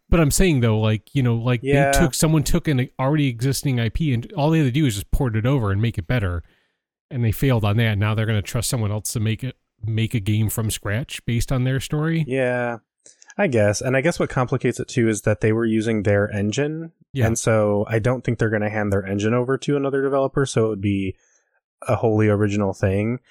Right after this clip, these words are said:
Speaker 2: But, like, I think the problem with Rockstar properties at this point is that they're so focused on making the re-, like, 'cause it's gonna be G T A six, and then it's gonna be Red Dead three. These are huge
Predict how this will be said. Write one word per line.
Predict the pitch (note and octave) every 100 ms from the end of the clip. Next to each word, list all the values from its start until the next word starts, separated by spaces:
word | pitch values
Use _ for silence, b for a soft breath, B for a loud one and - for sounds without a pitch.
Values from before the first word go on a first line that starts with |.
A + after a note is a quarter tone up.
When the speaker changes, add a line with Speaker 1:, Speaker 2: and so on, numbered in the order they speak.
| B B
Speaker 2:
But, | C3 C3
like, | C#3 B2 _ -
I | A#2
think | A#2+ D3
the | C#3
problem | - B2+ C3+
with | C3
Rockstar | A#2 A2+ - A#2+ A2 G#2+ G#2+ G#2 _ -
properties | - B2 - A2+ G#2+
at | A2+ G#2+
this | G#2+
point | - B2+ A2 A2
is | G#2 G2
that | G2+ G2 - _ _ _ _ _ _ _ _ _ -
they're | A2+ A#2+ A#2+
so | - - C#3+ D3+
focused | - C#3+ - B2 -
on | A2 G#2+ G#2 G2+ G#2
making | G#2+ A2 - A2+ A2
the | G2+
re-, | A2
like, | A#2+ -
'cause | A#2+
it's | A2+ -
gonna | D#3+ C#3
be | B2+
G | A2 A#2
T | B2+ A#2+
A |
six, | - G2 F#2+ -
and | G#2+
then | G#2
it's | G#2 -
gonna | A2 G#2
be | G2+
Red | G#2 F#2+
Dead | F#2+ F2
three. | C#3 B2+
These | F#2 G2
are | F#2
huge | - - D#3+ C#3+ C3+